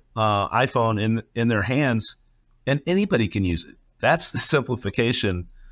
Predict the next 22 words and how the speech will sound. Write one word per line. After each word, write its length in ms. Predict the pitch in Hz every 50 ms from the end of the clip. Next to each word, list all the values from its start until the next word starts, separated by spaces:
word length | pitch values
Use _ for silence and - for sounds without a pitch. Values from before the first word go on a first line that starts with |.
| - - -
I'm 120 | 104 107
talking 340 | - 127 120 123 127 - 101
about. 240 | 90 87 82 82 90
It 100 | 90 90
just, 280 | 117 120 - - - - - - - - - - - - -
and 180 | - 117 120 117 -
o-, 160 | 123 131 -
obviously 300 | - 120 117 113 - 117
we 80 | 107 110
know 260 | 110 107 101 95 98
the 180 | - - 110 101
results 380 | 104 98 90 101 101 101 -
of 100 | 101 90
being, 360 | 85 101 95 92 92 87 87 87
um, 200 | 85 85 85 -
simple, 360 | - 120 113 - - 87 82
but 240 | - 107 110 - - - - - - - - - _
it's 240 | 131 139 135 - -
not 340 | 151 151 156 160 - - - _ - - -
far 280 | 139 131 135 135 135 135
away 340 | 120 110 117 120 120 120
from 460 | 113 - - 101 101 98 95 92 87